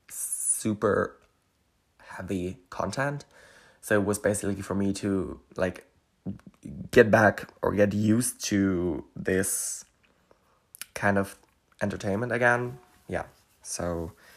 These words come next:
I hope you liked today's episode. And yeah, as I said,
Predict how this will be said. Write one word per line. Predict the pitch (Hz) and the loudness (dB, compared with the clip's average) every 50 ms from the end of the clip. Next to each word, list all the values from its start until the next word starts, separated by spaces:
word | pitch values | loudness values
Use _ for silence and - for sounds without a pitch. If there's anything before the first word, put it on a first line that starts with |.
| - - - - - | -20 -20 -18 -10 -4
I | - | 0
hope | 101 98 92 - - - | 0 0 0 -2 -2 0
you | 101 101 95 92 - - - | 2 2 2 2 0 -2 -2
liked | - 95 92 90 85 - - - - - - - - - - _ _ _ _ _ _ _ _ _ _ _ _ _ _ _ _ _ _ - - _ _ - - - | 0 2 2 2 0 -4 -8 -8 -6 -6 -8 -8 -12 -18 -20 _ _ _ _ _ _ _ _ _ _ _ _ _ _ _ _ _ _ -20 -20 _ _ -14 -14 -8
today's | - - 127 139 139 139 - | -4 0 2 2 2 2 2
episode. | - 110 - 151 147 - 165 165 165 170 170 - - - - - - - - _ _ - | 0 0 0 0 2 4 6 6 6 6 4 0 -6 -20 -20 -20 -20 -20 -20 _ _ 2
And | 117 120 117 117 117 120 120 | 4 4 4 4 2 2 2
yeah, | 120 110 101 92 - | 4 4 4 6 4
as | - 110 117 | 4 2 2
I | 120 | 2
said, | 117 - - 107 95 95 98 - | 0 0 0 2 2 0 0 -4